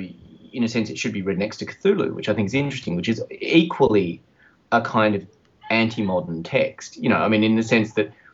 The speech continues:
they are the equal and opposite reactions. You know, modernism and then that kind of fantasy are, are the equal and opposite reactions to modernity. But then you get a book like The Ocean at the End of the Lane, and it's, it's out of a quite different kind of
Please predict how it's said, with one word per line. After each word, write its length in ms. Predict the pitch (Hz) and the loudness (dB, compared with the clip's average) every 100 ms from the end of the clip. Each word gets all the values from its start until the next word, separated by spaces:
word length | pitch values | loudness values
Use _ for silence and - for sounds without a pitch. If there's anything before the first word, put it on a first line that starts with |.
| _ | _
they 280 | - 117 117 | 0 2 4
are 120 | 110 | 4
the 200 | 101 110 | 0 -4
equal 220 | 117 - | -6 -6
and 80 | 98 | -6
opposite 360 | 90 85 107 92 | -6 -8 -10 -6
reactions. 520 | 92 85 - 87 - | -2 -2 -2 -8 -6
You 80 | 107 | -2
know, 60 | 95 | 2
modernism 540 | 104 104 104 90 90 | 4 4 2 0 -2
and 140 | 92 | 2
then 340 | 95 98 98 95 | 4 4 2 4
that 220 | 107 113 | 4 4
kind 200 | - 95 | -4 -6
of 60 | 87 | -6
fantasy 500 | 98 95 - - 85 | -8 -8 -10 -8 -4
are, 300 | 87 87 - | -2 -2 -2
are 180 | - 98 | -2 -2
the 100 | 95 | -4
equal 220 | 95 92 | -6 -8
and 80 | 90 | -8
opposite 280 | 87 - - | -8 -10 -2
reactions 440 | 95 90 - 90 | 2 2 0 -8
to 100 | - | -6
modernity. 500 | 92 98 98 98 95 - - - | -2 0 0 -2 -6 -8 -18 0
But 140 | - 147 | 4 6
then 140 | 143 | 6
you 100 | 131 | 4
get 220 | 131 135 | 4 4
a 80 | - | 2
book 260 | 104 104 - | -4 -6 -4
like 400 | 98 90 87 - - | -2 -2 -6 -16 -20
The 260 | - 107 | -8 0
Ocean 200 | 104 92 | 2 0
at 40 | 95 | -6
the 60 | |
End 100 | 90 | -6
of 40 | 85 | -6
the 60 | |
Lane, 200 | 95 95 | -4 -4
and 140 | 92 104 | -2 -4
it's, 260 | 120 - - | -6 -10 -6
it's 300 | 139 131 - | -4 -4 -2
out 180 | 123 117 | 2 2
of 80 | 95 | 2
a 60 | |
quite 320 | 87 85 85 - | -4 -6 -6 -8
different 320 | 87 85 82 | -14 -14 -14
kind 340 | - 82 78 | -14 -12 -12
of 120 | - | -14